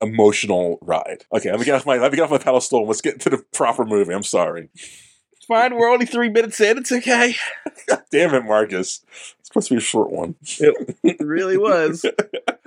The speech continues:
Speaker 2: Anyway.
Speaker 1: I, I have a strong feeling we're gonna yada yada over a lot in this movie, though.
Speaker 2: So, I,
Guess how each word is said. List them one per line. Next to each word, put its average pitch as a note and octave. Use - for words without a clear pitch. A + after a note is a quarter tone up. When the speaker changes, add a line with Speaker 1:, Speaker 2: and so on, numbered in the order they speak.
Speaker 2:
Anyway. D3+
Speaker 1:
I, C#3+
I C#3+
have C#3+
a C3+
strong C#3+
feeling C3
we're A2+
gonna G#2+
yada G2
yada F#2
over F2
a E2+
lot F2+
in -
this E2+
movie, E2+
though. D#2+
Speaker 2:
So, F#3
I, D#3